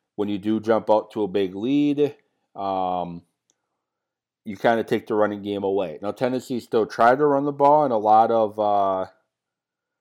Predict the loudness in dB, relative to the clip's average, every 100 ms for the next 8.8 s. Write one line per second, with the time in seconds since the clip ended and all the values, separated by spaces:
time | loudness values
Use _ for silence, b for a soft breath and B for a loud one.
0 | _ -6 0 6 6 6 2 0 -6 -4
1 | -4 -6 -10 -4 2 4 4 2 -2 -6
2 | -4 -2 -4 -8 -16 -20 _ _ _ _
3 | _ _ _ _ _ _ _ _ _ _
4 | _ -6 -4 -2 -2 -4 -6 -10 -14 _
5 | _ _ _ _ _ _ _ _ _ _
6 | -4 -4 -2 -6 -2 2 2 0 0 0
7 | -2 -6 -8 -4 -4 -6 -10 -6 -4 -4
8 | -6 -8 -8 -10 -12 -12 -10 -12